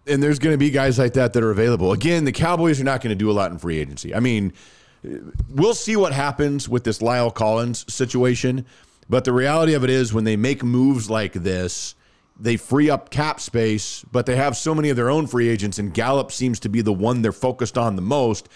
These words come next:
I mean, if they can figure out a way to get Randy Gregory, Gregory and Gallup alone are probably taking up that eighteen million dollars in cap space.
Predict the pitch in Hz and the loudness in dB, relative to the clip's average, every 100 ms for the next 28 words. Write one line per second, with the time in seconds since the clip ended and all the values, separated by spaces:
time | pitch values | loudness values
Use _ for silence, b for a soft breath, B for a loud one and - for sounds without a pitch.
0 | b b b b b - 123 139 196 208 | b b b b b 0 0 0 0 -2
1 | 151 160 147 135 123 127 113 110 110 120 | -2 0 0 0 2 0 2 0 0 0
2 | 98 98 110 131 135 110 92 139 208 185 | 0 0 0 0 0 -2 0 0 2 2
3 | 147 101 127 135 127 107 98 101 123 110 | 2 0 0 0 0 -2 -2 0 2 0
4 | 95 92 90 139 139 117 110 120 104 101 | -2 -6 -4 -2 0 0 0 0 -2 -2
5 | 95 92 87 90 92 87 87 80 80 73 | -2 -2 -2 -4 -6 -6 -4 -4 -4 -4
6 | 73 - 69 - - - | -8 -10 -10 -10 -18 -18